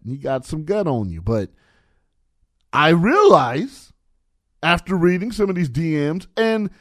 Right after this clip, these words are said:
doing my research online that women love dad bods. So I don't feel too bad.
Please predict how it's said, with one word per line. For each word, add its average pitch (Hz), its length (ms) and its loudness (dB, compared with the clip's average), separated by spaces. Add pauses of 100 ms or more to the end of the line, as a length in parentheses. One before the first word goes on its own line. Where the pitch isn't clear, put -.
(240)
doing 269 300 4
my 269 140 2
research 240 920 0 (480)
online 180 680 0 (1200)
that 285 180 4
women 302 260 2
love 427 320 0
dad 190 260 6
bods. 95 440 -2 (960)
So 254 300 2
I 269 120 4
don't 349 220 6
feel 339 220 2
too 311 200 2
bad. 277 460 8